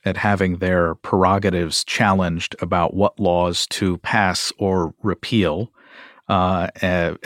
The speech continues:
New Jersey is home to Atlantic City, a gambling capital in the United States of America. And this case came rolling through the courts. That was Christie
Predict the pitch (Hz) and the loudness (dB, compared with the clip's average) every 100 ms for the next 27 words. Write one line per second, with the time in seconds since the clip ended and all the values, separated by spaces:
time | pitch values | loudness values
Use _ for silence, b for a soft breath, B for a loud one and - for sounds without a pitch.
0 | - 104 107 110 98 123 123 117 120 117 | -4 -4 -2 0 2 4 4 4 2 2
1 | 87 - 107 101 95 - 104 92 92 98 | -2 0 2 4 2 0 0 0 -2 0
2 | 98 95 92 - 117 127 139 92 90 95 | 0 0 -2 0 2 2 0 0 -2 0
3 | 101 104 98 101 98 120 101 107 101 110 | 0 2 2 0 0 2 2 2 2 2
4 | 95 90 87 92 90 - 95 90 - 87 | 0 0 0 0 -2 -2 -2 -2 -4 -4
5 | 90 95 101 - 110 127 - B B - | 0 2 0 2 2 2 -2 B B -6
6 | 92 101 - - 104 92 - 98 87 92 | -2 0 0 0 0 0 -2 -2 0 0
7 | 92 95 - 95 85 - 101 95 104 - | 0 -2 -2 -2 -2 -2 2 2 0 0
8 | 98 92 90 82 - - 139 - 92 80 | -2 0 -2 -2 -2 2 2 2 -2 -2